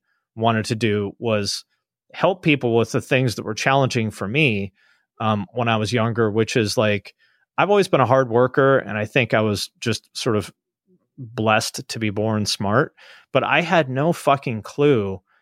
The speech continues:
how business works or how to make any money or just how to navigate any of that because, like, my mom never had a career. Um, and, and I'm not, like, putting her down for that. Like, she worked very hard, you know, doing, she taught me a lot of other things, but she just, she didn't know anything about,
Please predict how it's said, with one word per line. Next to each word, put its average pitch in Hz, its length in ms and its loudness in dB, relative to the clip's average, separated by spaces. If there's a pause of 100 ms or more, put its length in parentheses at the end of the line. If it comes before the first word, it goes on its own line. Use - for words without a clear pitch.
(120)
how 131 220 2
business 135 560 0
works 131 400 2
or 101 120 0
how 110 140 -4
to 120 60 -2
make 117 280 -6
any 123 220 -4
money 139 540 0 (240)
or 123 160 -2
just 143 200 0
how 156 120 0
to 131 80 0
navigate 117 680 0
any 180 220 2
of 92 140 -4
that 85 300 -6
because, 123 340 -2
like, 113 180 -2
my 113 140 -4
mom 135 320 0
never 113 280 2
had 104 180 2
a 98 60 -6
career. 95 480 -6 (400)
Um, 107 460 0 (120)
and, 101 440 -2
and 131 120 -4
I'm 123 100 -4
not, 120 260 2
like, 113 180 -2
putting 127 200 0
her 107 100 0
down 107 260 0
for 98 100 -6
that. 85 260 -6
Like, 95 140 -12
she - 180 -4
worked 104 260 -6
very 101 200 0
hard, 95 380 -4
you 110 100 -12
know, 98 80 -8
doing, 98 360 -8
she - 180 -10
taught 107 180 0
me 98 80 -6
a 98 60 -6
lot 92 140 -4
of 92 60 -4
other 101 180 0
things, 87 200 -10
but 98 140 -14
she 127 140 -2
just, 107 260 -2 (140)
she 180 120 2
didn't 175 160 2
know 127 140 2
anything 107 200 0
about, 92 240 -4